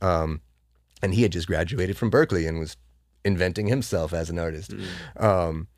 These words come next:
Speaker 1: and so we were talking, and, uh, yeah, and I guess, I guess the gigs, I think what I had lined up was just some duo stuff. Um, and, and so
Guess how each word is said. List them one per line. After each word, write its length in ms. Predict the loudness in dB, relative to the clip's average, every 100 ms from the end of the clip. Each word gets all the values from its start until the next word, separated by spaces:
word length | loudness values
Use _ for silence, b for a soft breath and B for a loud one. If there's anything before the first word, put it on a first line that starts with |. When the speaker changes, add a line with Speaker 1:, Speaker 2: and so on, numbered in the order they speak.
| b b
Speaker 1:
and 120 | -4
so 120 | 4 4
we 80 |
were 80 | 4
talking, 580 | 4 2 4 2 0 -2 -2
and, 360 | 0 2 2 2
uh, 420 | 2 2 0 -2 -8 _ 0
yeah, 180 | 2 4
and 80 |
I 40 | 2
guess, 180 | 2 2
I 60 |
guess 160 | 2 2
the 100 | 0
gigs, 420 | 2 2 2 -4 -4
I 60 |
think 180 | -2 2
what 100 | 4
I 60 | 4
had 180 | 2
lined 240 | 0 0 0
up 140 | 0
was 100 | -2
just 160 | -4 -4
some 140 | -2
duo 260 | 0 -2 -4
stuff. 420 | -8 -12 -12 -18 _ _
Um, 420 | -2 -2 0 -4 -10 -18 B B B -2
and, 300 | 0 0 -2
and 180 | -4 -2
so 440 | 2 2 4 0